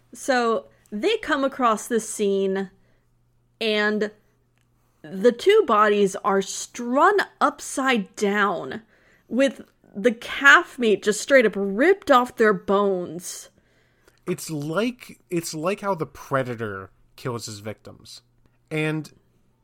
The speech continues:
Speaker 2: they're looking at it and they're like, "Were there any victi-, were there any witnesses?" And it's like, "Yeah,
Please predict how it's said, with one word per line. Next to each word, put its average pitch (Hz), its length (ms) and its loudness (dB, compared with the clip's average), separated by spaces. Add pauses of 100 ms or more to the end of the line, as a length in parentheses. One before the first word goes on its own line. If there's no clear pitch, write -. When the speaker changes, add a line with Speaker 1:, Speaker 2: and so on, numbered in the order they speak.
(220)
Speaker 2:
they're 160 340 -2
looking 202 480 -6
at 165 160 -4
it 151 140 -2
and 139 100 -4
they're 139 100 0
like, 127 300 -4 (880)
"Were 117 80 -10
there 123 140 -2
any 135 140 -2
victi-, 143 440 -2
were 151 140 2
there 151 160 6
any 151 200 2
witnesses?" 160 540 -4
And 175 80 -6
it's - 60 -8
like, - 160 -10
"Yeah, 165 300 2